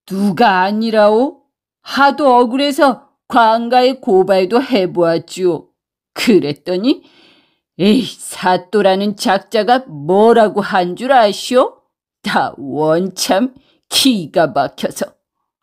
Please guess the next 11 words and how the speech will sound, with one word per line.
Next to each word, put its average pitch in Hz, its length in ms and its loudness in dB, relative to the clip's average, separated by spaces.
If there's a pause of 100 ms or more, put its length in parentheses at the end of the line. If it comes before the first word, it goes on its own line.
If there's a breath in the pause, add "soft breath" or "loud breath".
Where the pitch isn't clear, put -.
(760 loud breath)
양상무는 214 1160 -2
또다시 220 800 -4
기가 196 320 -2
막히는지 190 960 -6 (480 soft breath)
하던 240 320 -2
말을 202 380 -4
끊고 220 680 -6 (340)
한숨만 226 920 -2
쉬고 - 380 -10
있었다. - 760 -16 (1200)
아니, 202 520 0